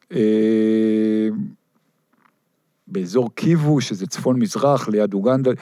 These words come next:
יש סכסוכים, אה, מקומיים של אנשים ש-, שרוצים אוטונומיה. עכשיו,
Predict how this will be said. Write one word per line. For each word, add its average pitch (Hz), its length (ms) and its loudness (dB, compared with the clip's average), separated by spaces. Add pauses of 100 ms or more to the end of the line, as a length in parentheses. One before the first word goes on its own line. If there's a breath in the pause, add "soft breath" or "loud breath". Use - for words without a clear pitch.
(200 loud breath)
יש 123 100 -4
סכסוכים, 127 680 -4
אה, 123 280 0
מקומיים 123 520 -2
של 123 340 -2
אנשים 139 280 -6
ש-, 135 140 -6 (1400 soft breath)
שרוצים - 320 -10
אוטונומיה. 131 440 0 (2500 soft breath)
עכשיו, 107 200 -4